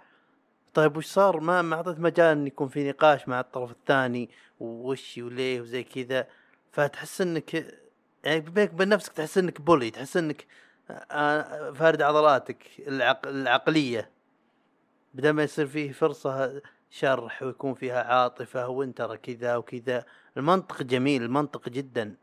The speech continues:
يعني في facts no feelings. Go-، يعني good for you. كويس. تتكلم مثلًا مع مرأة، ك-، feelings. شوي feelings. ليه هالقرار هذا؟ منين جاء؟ والthoughtfulness حق قرارك. أحس إنه، أحس إنه مؤثر.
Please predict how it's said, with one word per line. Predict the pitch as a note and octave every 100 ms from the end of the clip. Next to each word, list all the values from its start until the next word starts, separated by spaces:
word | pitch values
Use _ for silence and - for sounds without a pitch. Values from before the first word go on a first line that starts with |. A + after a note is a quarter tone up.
| _
يعني | A#2+ A#2+
في | A2+ - C#3+ C3 - _ -
facts | E3+ E3 -
no | D3+ C#3+
feelings. | E3+ C#3 A2+ A2 - C3
Go-، | E3 D3+ E3+ _ -
يعني | B2+ B2 B2
good | C3
for | D#3+ D#3
you. | D3+ A#2 - - -
كويس. | D#3+ D#3+ A#2+ - _ _ _ _ _ _
تتكلم | - E3+ - - E3+ D#3
مثلًا | C#3+ C#3+
مع | C#3 C3
مرأة، | C3 C3+ B2+ B2 B2 - _ _ -
ك-، | E3+ - _ _ _ _
feelings. | A#3+ B3 B2+ G2+ _ _ _
شوي | - G3+ G#3+
feelings. | D3+ G3 C#3+ A2+ A2 -
ليه | C3+ F#3 D#3+
هالقرار | B2 - A#2+ A2 A#2 A2+
هذا؟ | A#2
منين | C#3 D3 B2
جاء؟ | - A#2 B2 - C3+ C#3+
والthoughtfulness | - F#3+ E3+ - D3 C#3 -
حق | - C#3 -
قرارك. | C3+ C3+ C3+ B2+ -
أحس | D3 G#3+ -
إنه، | G#3 G3 D#3+ - - - _ _ -
أحس | F3 B3 -
إنه | A3 D3+
مؤثر. | D3 D3+ D3 - A#2+